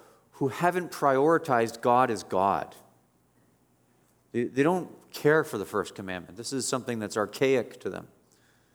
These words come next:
And so then you have all these problems that flow out of it. But let's just start with the cultural issues. There's, this, what this tells us is there's no authority outside of God.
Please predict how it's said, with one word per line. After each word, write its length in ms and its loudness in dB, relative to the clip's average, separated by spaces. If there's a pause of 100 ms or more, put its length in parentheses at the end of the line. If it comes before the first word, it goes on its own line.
(280)
And 100 -16
so 80 -8
then 140 2
you 60 4
have 100 2
all 160 6
these 140 0
problems 520 0
that 140 -6
flow 260 0
out 160 4
of 100 -2
it. 220 -14 (1600)
But 60 -2
let's 180 2
just 160 -2
start 440 0 (240)
with 140 -20
the 80 -20
cultural 400 -4
issues. 500 -12 (1080)
There's, 160 -4
this, 320 -2
what 140 2
this 120 2
tells 300 4
us 400 2 (360)
is 120 -10
there's 200 -2
no 200 2
authority 440 4
outside 300 2
of 100 -8
God. 380 0